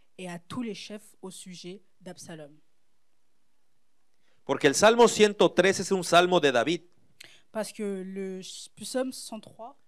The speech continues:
Speaker 2: Es, es un salmo de David, c'est un salmo de David.
Speaker 1: c'est un psaume de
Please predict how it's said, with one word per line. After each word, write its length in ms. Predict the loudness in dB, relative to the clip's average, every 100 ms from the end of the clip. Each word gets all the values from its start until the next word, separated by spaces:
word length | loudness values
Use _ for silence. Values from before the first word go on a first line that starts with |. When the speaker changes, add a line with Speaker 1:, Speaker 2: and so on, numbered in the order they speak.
| _
Speaker 2:
Es, 240 | -14 -12 -8
es 160 | -8
un 120 | -8 -4
salmo 200 | -2 0
de 60 | 0
David, 220 | 0 -4
c'est 140 | -4
un 120 | -4
salmo 200 | -2 -4 -4
de 60 |
David. 260 | -4 -4 -6
Speaker 1:
c'est 60 |
un 40 | -12
psaume 240 | -20 -20
de 60 | -20